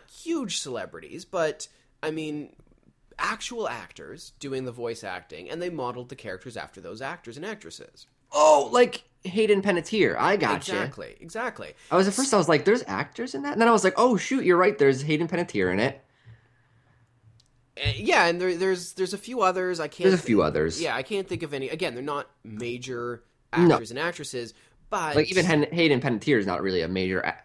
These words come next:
Speaker 2: actress, but
Speaker 1: No,
Speaker 2: she
Speaker 1: like,
Speaker 2: also
Speaker 1: she
Speaker 2: was in, like, a T V series that some people recognize her from. So.
Speaker 1: Exactly. They, you know, like, she's, she's memorable from Heroes back when that was huge, and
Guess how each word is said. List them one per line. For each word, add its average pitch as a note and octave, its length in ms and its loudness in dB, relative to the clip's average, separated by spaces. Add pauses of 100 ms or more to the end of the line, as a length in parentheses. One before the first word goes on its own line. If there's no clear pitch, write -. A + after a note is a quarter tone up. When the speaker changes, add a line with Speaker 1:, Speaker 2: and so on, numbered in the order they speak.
Speaker 2:
actress, F#2 560 -2
but G2+ 480 0 (240)
Speaker 1:
No, E3+ 300 -2
Speaker 2:
she A2+ 100 -6
Speaker 1:
like, C#3 80 4
Speaker 2:
also C3 300 4
Speaker 1:
she A#2+ 40 4
Speaker 2:
was B2+ 260 4
in, A2+ 140 0
like, G#2 160 -2
a G2 40 -2
T A2+ 200 -4
V G2+ 160 -4
series F2+ 360 -4
that F2 140 -4
some G#2 200 -4
people F2+ 300 -4
recognize - 680 -10
her - 80 -16
from. - 300 -18 (400)
So. E4+ 80 -12
Speaker 1:
Exactly. A2 440 -6
They, F3+ 160 -6
you - 60 -6
know, A#2+ 100 -6
like, C#3+ 140 -6
she's, E3 200 -10 (120)
she's G#3+ 240 -12
memorable F#3 440 -6
from C#3 200 -12
Heroes A2 500 -10
back G#2+ 220 -10
when G2+ 100 -14
that G2 160 -12
was G2+ 100 -16
huge, G2 540 -14
and F#2 320 -14